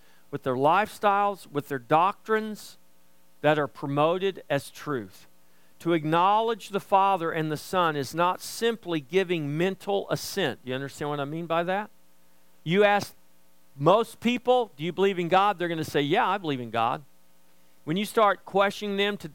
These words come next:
to exactly explain who God is to them, now that's where you're gonna get all kinds of answers. When it really should be simple. "Do you believe in God?" "Yes, I believe in God." "Well, well, who is God to you?"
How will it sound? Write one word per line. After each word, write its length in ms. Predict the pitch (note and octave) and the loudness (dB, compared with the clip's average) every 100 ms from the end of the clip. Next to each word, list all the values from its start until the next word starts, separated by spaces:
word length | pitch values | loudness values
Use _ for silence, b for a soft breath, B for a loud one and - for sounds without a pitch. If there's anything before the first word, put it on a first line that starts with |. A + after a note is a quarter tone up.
| - - | -16 -6
to 80 | |
exactly 720 | D#3+ C3 F3+ F#3+ - E3+ D3+ - | -6 2 2 2 0 -2 -2 -6
explain 640 | - - - E3 F#3 F#3+ C#3+ | -8 -8 -2 2 2 -2 -4
who 120 | E3+ | -2
God 320 | D#3 D#3 D#3 | 2 2 2
is 260 | F#3 G#3+ - | 0 0 -4
to 120 | G3+ | -4
them, 440 | F#3+ G#3+ A#3 A3 - b b b b b | 0 0 0 -4 -12 b b b b b
now 160 | C3+ C#3 | -2 2
that's 280 | D3 E3 - | 2 0 -6
where 200 | D3 E3+ | -2 0
you're 180 | D3 D3 | 0 -4
gonna 160 | C#3+ | -4
get 140 | B2+ B2+ | -2 0
all 240 | D3+ E3+ | 2 0
kinds 380 | - D#3+ D#3 C#3+ | -2 -2 -2 -4
of 80 | C3 | -6
answers. 400 | A2 G2 - - - - - b b b | -8 -10 -20 -20 -20 -20 -20 b b b
When 160 | D#3 F3+ | 0 2
it 80 | F#3+ | 2
really 400 | E3+ B3+ D4+ B3 | 4 4 4 -4
should 240 | - F#3+ | -6 -6
be 80 | F#3 | -6
simple. 540 | - A3 G3+ G#2 F2 - - - | -2 -2 -2 -8 -12 -14 -20 -6
"Do 80 | D#3+ | -4
you 60 | |
believe 240 | D#3 G3+ F#3+ | 2 2 2
in 80 | |
God?" 240 | F#3+ F#3+ D#3 | 2 2 2
"Yes, 240 | G3 - | -4 0
I 80 | C#3+ | -2
believe 220 | B2+ C3 | -2 -6
in 40 | A#2 | -2
God." 240 | A2+ F#2 - b b b b b - - - | -2 -2 -10 b b b b b -20 -20 -4
"Well, 220 | D3+ D#3+ | 0 0
well, 160 | D#3+ D3 | 0 -2
who 240 | F#3+ F#4+ | 0 -2
is 160 | D#4+ - | -2 0
God 380 | D3+ C#3+ C3+ | 2 2 0
to 120 | - C3+ | -4 -8
you?" 380 | C3 A#2+ G#2 | -4 -4 -6